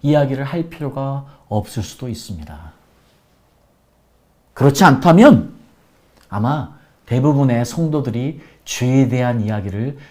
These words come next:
듣고 싶어 하지 않기 때문 아니겠습니까? 죄에 대한 이야기를 하면 두 가지 반응이 나올 수도 있습니다. 그것을 듣고 싶어 하지 않는 교인들의 힘이 세다면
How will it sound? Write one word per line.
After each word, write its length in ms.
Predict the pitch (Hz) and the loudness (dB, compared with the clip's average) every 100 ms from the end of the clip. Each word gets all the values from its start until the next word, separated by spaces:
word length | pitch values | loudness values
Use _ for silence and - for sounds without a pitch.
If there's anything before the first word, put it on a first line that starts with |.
| _ _ | _ _
듣고 420 | 135 - - 139 | -8 -8 -6 -6
싶어 400 | - - - 123 | -6 -10 -14 -12
하지 460 | 107 113 - 113 107 | -10 -10 -8 -8 -6
않기 440 | 90 95 - 110 | -8 -8 -10 -10
때문 280 | 110 101 110 | -6 -6 -6
아니겠습니까? 640 | 85 87 85 - - - - _ _ _ _ _ _ _ _ _ _ - _ - | -8 -10 -12 -16 -20 -20 -20 _ _ _ _ _ _ _ _ _ _ -20 _ -4
죄에 280 | 147 165 175 | 6 6 8
대한 240 | 180 175 | 6 6
이야기를 380 | 151 156 156 151 | 6 6 6 2
하면 380 | 147 196 202 - - - | 2 2 0 -4 -16 -20
두 200 | - 170 | 2 6
가지 280 | 180 202 196 | 8 8 6
반응이 360 | 139 156 165 170 | 4 4 6 6
나올 200 | 143 143 | 6 4
수도 180 | 139 160 | 4 0
있습니다. 500 | 127 131 117 127 117 | 0 -2 0 0 0
그것을 420 | 165 170 185 175 | 2 4 4 2
듣고 340 | 170 - 190 | 0 0 0
싶어 460 | 170 - - - 165 | 0 -2 -4 4 4
하지 440 | 147 143 156 151 - - - | 4 2 -2 -2 -6 -20 -4
않는 560 | 107 123 156 175 175 165 | 4 6 6 6 4 2
교인들의 520 | 147 147 156 143 147 | 4 4 4 4 2
힘이 260 | - 196 | 2 2
세다면 680 | 170 170 147 127 170 165 - | 2 2 2 2 2 -2 -4